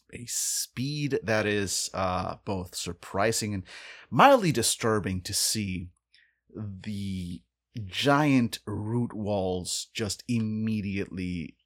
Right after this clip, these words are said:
rot and decay and fade down to, into just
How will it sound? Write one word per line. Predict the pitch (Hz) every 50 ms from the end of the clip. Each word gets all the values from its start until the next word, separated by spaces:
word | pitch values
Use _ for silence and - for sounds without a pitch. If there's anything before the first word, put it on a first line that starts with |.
| - _
rot | - 90 92 95 101 107 107 110 110 107 - - _ -
and | 107 104 101 98 92
decay | 98 98 85 - - - 95 92 98 92 85 -
and | 85 90 101 -
fade | - - - - 101 95 98 98 95 - - -
down | - 101 98 92 92 90 95 98 92
to, | - - 87 85 -
into | - 95 95 - - 80 82 73 69 - _ _ _ _ _ _
just | - 87 - -